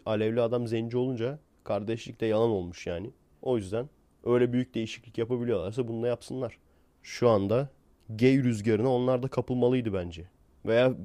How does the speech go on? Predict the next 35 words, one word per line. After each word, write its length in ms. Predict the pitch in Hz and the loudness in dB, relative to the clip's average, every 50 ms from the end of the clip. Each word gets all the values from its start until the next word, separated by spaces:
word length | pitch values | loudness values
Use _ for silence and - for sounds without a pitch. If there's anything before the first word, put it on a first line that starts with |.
| - - | -14 -16
seyretmedik, 640 | - - - 120 123 135 135 107 123 113 107 - - | -6 0 2 4 6 6 4 4 0 -2 -2 0 0
belki 260 | 110 110 107 - - | 2 2 2 0 -2
de 60 | 110 | -2
öyle 140 | 113 117 113 | 0 0 -2
çıkacak. 300 | - - - - - - | -4 -8 -14 -14 -2 2
Harbiden 460 | 120 127 123 113 107 107 113 135 151 - _ _ _ - | 4 4 4 4 2 0 -2 -2 -4 -10 _ _ _ 2
Bay 220 | 101 113 113 - | 4 4 4 4
Fantastic 640 | - - 143 113 113 - 113 113 - - - 127 117 | 6 6 6 6 6 2 0 -2 0 -4 -10 -6 0
gay 160 | 117 113 113 110 | 2 2 2 2
çıkacak 520 | - - - 110 104 92 90 90 - - | 0 -2 -2 -2 0 0 -2 -6 -6 -6
böyle. 280 | 92 82 80 92 123 - _ _ _ _ _ _ - - - - - - - _ _ _ _ _ _ _ _ _ | -6 -6 -6 -8 -12 -14 _ _ _ _ _ _ -20 -20 -20 -20 -20 -20 -20 _ _ _ _ _ _ _ _ _
Mahluk 480 | - 110 110 107 113 123 131 127 - - | -2 -2 -2 0 0 0 -2 -2 0 0
da 240 | 123 123 131 139 131 - - - | 2 2 2 0 -6 -12 -20 -18
işte 200 | - - - 107 | -18 -6 -4 -2
o 140 | 107 104 101 | -2 0 -2
The 120 | 110 110 | -4 -2
Thing 240 | - 123 117 113 101 | -2 -2 -2 0 0
de 80 | 113 107 | -2 -2
ateist 460 | - 104 - - 104 110 - - - | -2 -2 -4 -6 -6 -6 -8 -10 -16
çıkacak 440 | - - 90 90 87 85 80 - - | -14 -12 -10 -10 -8 -10 -12 -12 -12
falan. 260 | - 69 78 90 107 _ _ _ _ _ _ _ _ _ _ _ | -12 -12 -12 -12 -14 _ _ _ _ _ _ _ _ _ _ _
Şeyi 280 | - - - 98 107 110 | -12 -8 -6 -2 -2 -2
hatırlıyorum. 500 | 110 - - 98 90 92 87 85 85 87 - _ _ _ _ _ _ | -2 -2 -4 -6 -6 -6 -8 -8 -10 -14 -20 _ _ _ _ _ _
Mahluk'un 680 | - 98 101 101 110 113 113 110 - 143 147 170 170 - _ _ _ _ _ _ _ - | -2 0 0 0 -2 -4 -8 -6 -4 -6 -6 -6 -8 -12 _ _ _ _ _ _ _ -2
yani 280 | 113 104 101 101 98 104 | 0 2 2 2 0 -2
o 80 | 101 | -4
kaya 300 | - - 107 107 117 123 | -4 -2 0 2 4 4
adamın. 300 | 120 101 101 98 120 143 - _ _ _ _ _ _ - | 2 0 -2 -4 -6 -8 -10 _ _ _ _ _ _ 2
Bu 100 | 113 117 | 4 6
arada 140 | 123 139 147 | 6 6 6
Mahluk 440 | 135 123 120 127 139 160 165 175 165 | 6 6 6 6 4 2 0 2 2
diyorum 220 | 165 165 185 180 | 2 2 2 0
şeyden 380 | - - 123 123 127 131 131 120 | 0 2 4 4 4 4 4 4
dolayı. 320 | 107 98 92 87 87 92 - _ _ _ _ _ | 2 0 -2 -4 -6 -10 -16 _ _ _ _ _
Ben 180 | - 117 123 | 2 4 4